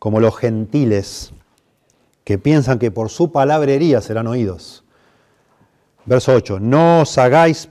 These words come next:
pues, semejantes a ellos". El Señor está preocupado en todo esta,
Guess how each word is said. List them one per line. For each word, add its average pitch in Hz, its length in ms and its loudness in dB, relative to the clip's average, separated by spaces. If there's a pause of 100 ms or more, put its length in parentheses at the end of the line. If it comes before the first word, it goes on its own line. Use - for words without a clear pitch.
pues, 165 580 2 (380)
semejantes 123 720 -4
a 117 80 -2
ellos". - 440 -14 (920)
El 110 100 -6
Señor 151 200 0
está 170 180 0
preocupado 127 760 -2 (1200)
en 104 140 -2
todo 147 200 4
esta, 120 420 2